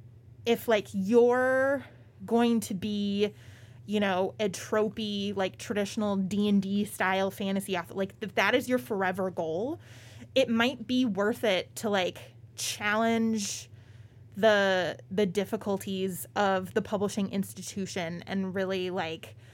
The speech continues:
set yourself up with that as a debut, even though it might be harder and even though there might be some kind of direct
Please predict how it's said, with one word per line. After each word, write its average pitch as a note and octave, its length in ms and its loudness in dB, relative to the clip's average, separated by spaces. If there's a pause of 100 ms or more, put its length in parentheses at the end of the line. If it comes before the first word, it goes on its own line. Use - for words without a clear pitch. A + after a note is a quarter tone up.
(400)
set - 260 2
yourself G3 340 -2
up F#3 160 -2
with F3+ 80 -4
that E3 240 -2
as F#3 180 -4
a F#3 40 -8
debut, E3+ 600 -4
even F#3 240 -6
though E3+ 160 -4
it E3+ 80 -8
might E3+ 160 -8
be F3+ 60 -14
harder E3+ 340 -4
and E3+ 120 -6
even F3+ 280 -6
though F3 460 -4
there F#3 160 -4
might F3 280 -6 (140)
be F3+ 400 -8 (300)
some F#3+ 500 2 (840)
kind G3+ 140 2
of F3+ 140 -2
direct G3+ 440 0